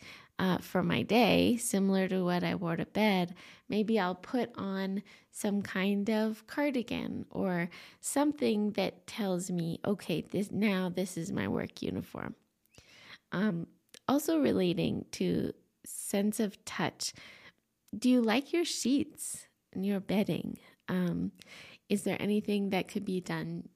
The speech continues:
uh, to make, uh, touching your bed,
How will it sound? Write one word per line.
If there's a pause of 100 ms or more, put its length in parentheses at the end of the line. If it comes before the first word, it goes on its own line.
(140)
uh, (360)
to
make, (580)
uh, (920)
touching
your
bed,